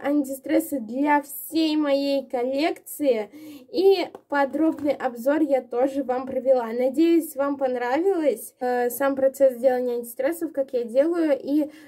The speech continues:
сама коллекция, их вот, э, история, как я их покупала, как я их делала. Особенно новогодние шарики. Вот обязательно на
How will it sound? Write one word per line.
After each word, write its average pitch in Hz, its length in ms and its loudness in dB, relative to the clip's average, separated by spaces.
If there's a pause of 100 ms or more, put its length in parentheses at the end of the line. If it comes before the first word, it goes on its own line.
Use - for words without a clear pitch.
сама 277 360 -2
коллекция, 262 600 2
их 208 240 -4
вот, 254 200 -2 (340)
э, 240 360 -4
история, 302 960 0 (200)
как 254 400 -4
я 262 80 2
их 254 140 -4
покупала, 269 720 0
как 269 200 -12
я 247 200 0
их 196 140 -12
делала. 277 640 0 (280)
Особенно 285 800 0 (280)
новогодние 262 720 2
шарики. 233 520 -8
Вот 254 200 -2
обязательно 254 840 -2
на 247 320 -4